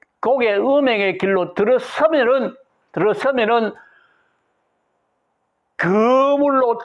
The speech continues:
덮어 씌워버리네. 덮어 씌워버려. 그러면 꼼짝을 못하고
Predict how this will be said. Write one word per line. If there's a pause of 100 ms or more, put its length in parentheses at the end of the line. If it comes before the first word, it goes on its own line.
(140)
덮어
씌워버리네. (480)
덮어
씌워버려. (1200)
그러면
꼼짝을
못하고